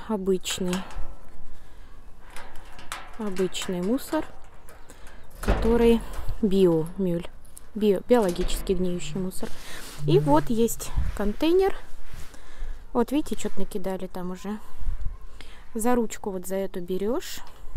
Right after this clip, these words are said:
вот так наклоняешь и сюда уже мусор выкидываешь. Так что вот таким образом это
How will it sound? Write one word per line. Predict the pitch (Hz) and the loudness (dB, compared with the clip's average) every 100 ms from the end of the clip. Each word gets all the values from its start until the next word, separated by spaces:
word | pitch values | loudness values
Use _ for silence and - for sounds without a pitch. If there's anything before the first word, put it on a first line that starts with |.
| - - - | 2 0 2
вот | 240 240 | -2 0
так | - 240 - - - - - - - - - - | 2 4 4 4 2 2 2 0 -2 -6 -4 -2
наклоняешь | 208 190 190 180 175 214 277 392 392 - - - - - - | -2 -2 -2 -2 0 0 2 4 8 10 10 8 2 0 0
и | 302 370 427 415 | 8 10 10 6
сюда | - 220 190 233 302 | -2 -4 0 0 2
уже | 226 185 226 285 - | 0 0 0 0 -2
мусор | 202 233 - 240 - - - | -4 -2 -4 -4 -4 -6 -4
выкидываешь. | 190 - 175 175 175 180 - - - - - - - - - - | -2 0 0 2 2 2 0 -2 -4 -2 -2 -2 -2 0 -2 -2
Так | 208 - | -2 -2
что | - - | -2 0
вот | 185 175 180 - - - - - - | -2 -2 0 4 4 4 -2 -4 -4
таким | - 226 202 | 0 2 2
образом | 202 202 190 190 170 160 - - - - - | 2 4 4 8 10 10 6 2 0 -2 -2
это | 214 - | -4 -4